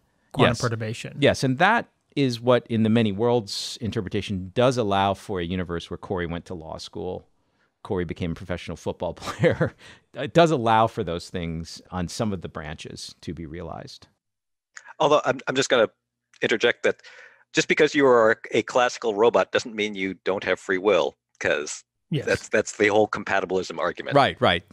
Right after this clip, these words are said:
Speaker 2: I was just saying that it doesn't change our earlier discussion. The fact that there is quantum mechanics probably doesn't change the nature of our earlier discussion on compatibilism.
Speaker 3: Yes, yes, I agree. And it's also worth pointing out that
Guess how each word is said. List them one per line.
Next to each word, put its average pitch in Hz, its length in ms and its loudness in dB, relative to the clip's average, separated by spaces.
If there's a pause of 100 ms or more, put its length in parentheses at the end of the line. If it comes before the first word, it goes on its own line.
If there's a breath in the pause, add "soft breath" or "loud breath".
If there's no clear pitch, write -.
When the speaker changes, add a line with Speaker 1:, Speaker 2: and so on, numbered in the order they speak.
(160)
Speaker 2:
I 131 80 4
was 139 120 6
just 139 120 2
saying 139 200 6
that 117 120 6
it 101 60 -2
doesn't 117 300 2
change 120 440 2
our 95 120 2
earlier 92 260 -4
discussion. 80 520 -8
The 85 60 -10
fact 110 240 -2
that - 60 -20
there 90 140 -4
is 95 140 -4
quantum 92 280 -6
mechanics 85 480 -6
probably 107 460 -2
doesn't 85 240 -6
change 95 460 -8
the 82 100 -6
nature 98 440 -4
of 78 80 -6
our 78 120 -6
earlier 82 320 -4
discussion 78 520 -10
on 73 180 -14
compatibilism. 80 760 -12 (760)
Speaker 3:
Yes, - 360 -4 (220)
yes, - 340 -10 (100)
I 82 100 -2
agree. - 220 -12 (1000 soft breath)
And 123 320 -2 (100)
it's 147 140 0
also 135 240 4
worth 110 240 2
pointing 107 240 2
out 95 200 0
that 95 180 2